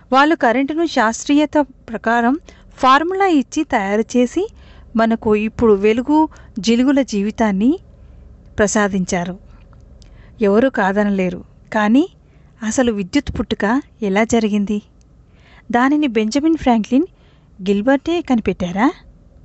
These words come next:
అనే కొత్త కోణంలో కూడా ఆలోచించి చూస్తే మరొకరి శ్రమ కనిపిస్తుంది. కరెంటు పుట్టుక కూడా తెలుస్తుంది.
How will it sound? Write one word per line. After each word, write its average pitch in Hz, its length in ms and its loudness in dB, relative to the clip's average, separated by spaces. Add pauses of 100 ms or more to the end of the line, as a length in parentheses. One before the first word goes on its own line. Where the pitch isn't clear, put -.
(500)
అనే 302 160 2
కొత్త 277 300 -2
కోణంలో 262 460 2
కూడా 202 320 0
ఆలోచించి 202 640 -4
చూస్తే 277 320 -2 (580)
మరొకరి 320 420 2
శ్రమ 220 280 -2
కనిపిస్తుంది. 190 720 -4 (840)
కరెంటు 285 340 2
పుట్టుక 311 360 -2
కూడా 262 300 2
తెలుస్తుంది. 196 680 -6